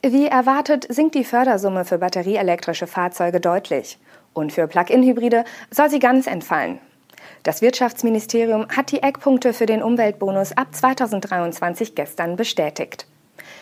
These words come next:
Künftig gibt es viertausendfünfhundert Euro für Fahrzeuge bis vierzigtausend Euro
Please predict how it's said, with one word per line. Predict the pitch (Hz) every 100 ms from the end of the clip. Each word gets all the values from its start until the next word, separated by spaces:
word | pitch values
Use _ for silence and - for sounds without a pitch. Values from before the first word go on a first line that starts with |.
| - -
Künftig | 330 311 - 285 -
gibt | 247 294 294
es | 294
viertausendfünfhundert | - 330 302 240 214 208 233 247 202 -
Euro | 190 208
für | 180 190
Fahrzeuge | 180 196 226 - 196 190
bis | 185 180
vierzigtausend | - 214 214 - 180 175 180
Euro | - 175 175